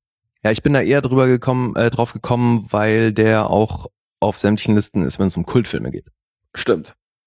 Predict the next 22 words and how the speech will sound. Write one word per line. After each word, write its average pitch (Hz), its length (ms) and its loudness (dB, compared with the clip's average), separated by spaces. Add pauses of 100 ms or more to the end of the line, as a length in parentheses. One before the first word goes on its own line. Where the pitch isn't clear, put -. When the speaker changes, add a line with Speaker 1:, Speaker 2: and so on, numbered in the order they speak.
(260)
Speaker 2:
Kann 78 160 -10
ich 76 60 -10
mir 71 80 -10
vorstellen. 76 340 -16 (340)
Speaker 1:
Und 92 140 -2
Speaker 2:
Aber 78 500 -2
nie 92 380 -6
einen 95 120 -4
gesehen, 85 260 -6
deswegen 73 260 -14
bin - 80 -8
ich - 80 -20
gespannt. - 360 -12 (180)
Speaker 1:
dann 95 160 -2
hab 110 60 -2
ich 113 120 -4
neulich 113 340 0
eine 110 80 0
Doku 113 440 -2
gesehen 170 420 0
über 120 320 0
Bahnhofskino, 151 840 -4